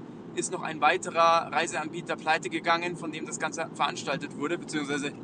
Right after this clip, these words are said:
nicht der eigentliche Veranstalter, sondern die Reiseagentur dahinter. Ja, war natürlich sehr schade. Ähm, die sind in Insolvenz gegangen, aber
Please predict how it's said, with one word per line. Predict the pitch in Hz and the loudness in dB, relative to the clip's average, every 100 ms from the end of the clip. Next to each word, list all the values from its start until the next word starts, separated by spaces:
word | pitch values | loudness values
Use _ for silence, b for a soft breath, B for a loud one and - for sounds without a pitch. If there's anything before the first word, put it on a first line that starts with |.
| - - B - | -12 -12 B -12
nicht | - 170 - | -8 -6 0
der | 139 | 0
eigentliche | 156 175 165 | 0 -4 0
Veranstalter, | 165 160 170 156 151 | 0 0 -2 -2 -2
sondern | 147 143 | -4 -6
die | 135 143 | -6 -2
Reiseagentur | 139 170 185 170 175 | 0 2 0 -2 -2
dahinter. | 180 170 175 185 - - - - - - - - B B B B - | -2 0 0 -2 -4 -12 -12 -12 -12 -12 -12 -12 B B B B 4
Ja, | 175 156 | 10 12
war | 165 | 12
natürlich | 208 214 220 196 | 10 8 2 0
sehr | 185 180 | 2 4
schade. | - - 214 269 277 262 156 | 6 10 10 8 2 0 0
Ähm, | 175 196 202 202 202 202 190 | 6 6 6 2 -2 -8 -6
die | 190 | -4
sind | 185 | -2
in | 208 190 180 175 | 0 0 -2 -4
Insolvenz | 208 190 185 254 - | 0 4 4 4 0
gegangen, | 247 254 269 277 - - - - | 2 2 0 -6 -10 -12 -12 -2
aber | - 214 262 220 247 | 6 8 10 8 8